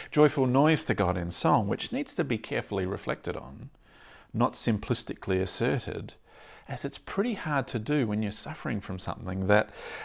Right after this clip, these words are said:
by definition almost, robs you of joy. And a final thing to say before we get into the Bible is that because there's a dynamic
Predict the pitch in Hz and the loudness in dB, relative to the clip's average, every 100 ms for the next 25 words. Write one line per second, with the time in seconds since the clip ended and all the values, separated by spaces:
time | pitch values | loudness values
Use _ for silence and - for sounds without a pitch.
0 | - 123 151 127 123 107 147 - 110 90 | 0 2 4 4 2 2 0 2 0 0
1 | 85 87 92 107 92 107 123 - 104 98 | 0 -2 -4 -4 0 0 0 -2 -2 -2
2 | 104 - - 110 104 - 143 151 90 - | -4 -12 -8 -4 -4 -2 0 2 0 -6
3 | - - - - - - - - _ _ | -20 -20 -20 -20 -20 -20 -20 -20 _ _
4 | _ _ _ _ _ - - - - - | _ _ _ _ _ -20 -20 -20 -20 -20
5 | - 131 135 196 247 214 120 101 101 - | -2 2 6 8 8 6 4 4 2 4
6 | 92 95 98 110 95 95 101 95 90 90 | 4 4 4 4 6 6 4 2 0 4
7 | 101 113 98 95 - 123 - - 208 262 | 6 8 6 2 2 -2 -2 4 6 6
8 | - 127 107 98 107 104 98 107 101 - | 6 6 6 6 4 4 4 4 2 -4